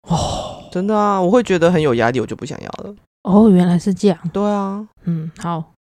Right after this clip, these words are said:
Speaker 2: 对啊，就像我的，我的症状比你严重非常非常多。
Speaker 1: 是吗？
Speaker 2: 你知道，你，你知道我们不是都会约嘛？我们不是会说，“哎，我们今天下午四点半，我们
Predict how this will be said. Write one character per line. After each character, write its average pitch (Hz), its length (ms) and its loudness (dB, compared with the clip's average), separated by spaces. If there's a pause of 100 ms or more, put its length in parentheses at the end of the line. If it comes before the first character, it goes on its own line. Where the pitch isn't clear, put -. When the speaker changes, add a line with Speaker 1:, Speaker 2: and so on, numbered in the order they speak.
(120)
Speaker 2:
对 190 100 -6
啊， 190 60 -4
就 240 140 -4
像 269 260 0
我 156 160 4
的， 160 240 4
我 156 220 4
的 160 100 4
症 202 160 0
状 185 180 0
比 165 80 -4
你 131 240 -4 (280)
严 135 240 -4
重 135 260 -4
非 135 260 -4
常 - 240 -10
非 - 200 -10
常 - 120 -12 (140)
多。 196 380 -12
Speaker 1:
是 311 180 -2
吗？ 196 440 2
Speaker 2:
你 202 120 2
知 226 80 -2
道， 262 220 6
你， 160 120 -2 (380)
你 165 140 -4
知 214 80 -2
道 226 60 4
我 196 40 6
们 160 140 2
不 165 80 -8
是 180 80 -4
都 180 120 2
会 165 120 2
约 151 260 0
嘛？ 135 180 -4
我 113 120 -4
们 143 100 -6
不 160 80 -4
是 185 60 -2
会 190 120 -2
说 220 140 0
，“哎， - 20 2
我 208 60 2
们 170 100 0
今 180 120 0
天 185 400 -2
下 165 200 -2
午 127 160 -6
四 - 160 -10
点 143 180 -4
半， 147 220 -4
我 139 60 -6
们 - 320 -8